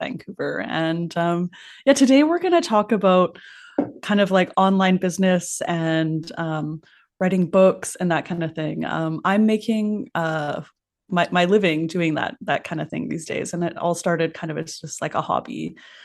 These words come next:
uh, for fun that I did in Korea. And Jennifer and I co-wrote a bunch of books together. And, um, yeah, these days I'm doing it full time. And, um, yeah, so Jennifer was gonna ask me a bunch of questions,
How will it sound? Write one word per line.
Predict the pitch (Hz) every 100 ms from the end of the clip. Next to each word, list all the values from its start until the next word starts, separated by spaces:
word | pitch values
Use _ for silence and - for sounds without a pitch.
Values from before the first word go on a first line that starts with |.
| - _ -
uh, | 160 151
for | - 175
fun | - 170 151
that | 160
I | 160
did | 160 170
in | 151
Korea. | - 160 165 -
And | 185
Jennifer | 190 196 202
and | 196
I | 165 156 151 -
co-wrote | - 190 185 170
a | 170
bunch | 165 -
of |
books | 220 277 -
together. | 254 233 233 226 226 - - - - -
And, | 196 185 190 185
um, | 202 190 202 208
yeah, | 262 381
these | 240 214 240
days | 240 240 233
I'm | 202 202 196
doing | 196 202
it | 202 196 -
full | 196 190
time. | 220 233 165
And, | 151 165 180 -
um, | 170 180 190 185
yeah, | - 285
so | 269
Jennifer | 226 240 - 247
was | 226
gonna | 214
ask | 175 -
me | 196
a |
bunch | 175 170 175
of | 156
questions, | - 147 - - - 95 -